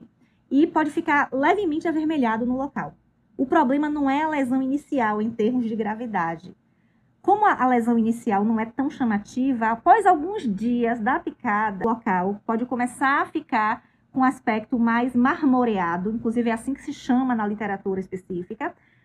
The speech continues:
Parece um hematoma com várias, vários veios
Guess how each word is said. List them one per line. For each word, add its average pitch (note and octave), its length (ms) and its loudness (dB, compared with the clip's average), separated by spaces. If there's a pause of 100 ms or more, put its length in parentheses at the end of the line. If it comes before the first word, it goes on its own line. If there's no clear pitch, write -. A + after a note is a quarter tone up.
(140)
Parece C#4 340 2
um F4 80 0
hematoma D4+ 540 2
com C#4+ 180 -4
várias, D#4+ 500 0 (180)
vários C#4 380 2
veios A#3 560 4